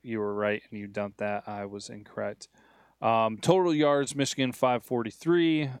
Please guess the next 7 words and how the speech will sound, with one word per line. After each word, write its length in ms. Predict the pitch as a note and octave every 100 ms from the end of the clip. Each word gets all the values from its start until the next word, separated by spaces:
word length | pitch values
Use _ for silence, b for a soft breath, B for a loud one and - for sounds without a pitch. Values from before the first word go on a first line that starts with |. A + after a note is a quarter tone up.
| _ _
uh, 380 | A#2+ A2 G#2 G2+ G#2+ A2
Rutgers 600 | B2 A#2+ A2+ B2 A2+ -
two 260 | - - B2
fifty-two. 640 | - A#2 - A#2 - C#3+ - _ _ _ _ _ _ _ _ _ -
Excuse 280 | - A2+
me. 180 | C#3+ D#3 - _ _ _ _ _ _ _ _ _ _ _ _ - B B B B B
Um, 920 | A#2+ A#2+ A#2+ A#2+ A#2 A2+ A2 G#2+ G#2